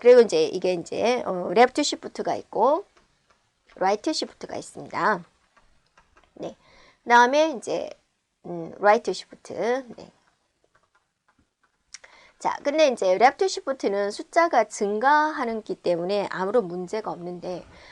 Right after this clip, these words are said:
라이트 시프트는 우리가 숫자가 점점 줄어들게 됩니다. 산술이니까 이제 이게 숫자 값으로 나오게 되는데, 오른쪽으로 가게 되면 이제 숫자가 점점 줄어들게 되잖아요.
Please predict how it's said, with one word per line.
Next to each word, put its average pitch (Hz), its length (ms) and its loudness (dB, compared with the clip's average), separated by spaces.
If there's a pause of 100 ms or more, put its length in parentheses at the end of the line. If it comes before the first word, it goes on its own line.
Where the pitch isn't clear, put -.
(120)
라이트 269 380 8
시프트는 214 500 -6
우리가 175 400 -6
숫자가 302 420 -4
점점 170 360 -12
줄어들게 349 500 -4
됩니다. - 220 -14
산술이니까 339 840 -6
이제 165 220 -14
이게 - 380 -8
숫자 - 320 -4
값으로 - 460 -10
나오게 196 400 -8
되는데, 170 460 -10 (500)
오른쪽으로 311 600 4
가게 185 320 -4
되면 180 680 -4
이제 - 180 -12
숫자가 277 500 -4
점점 180 640 -6
줄어들게 330 500 -6
되잖아요. - 600 -8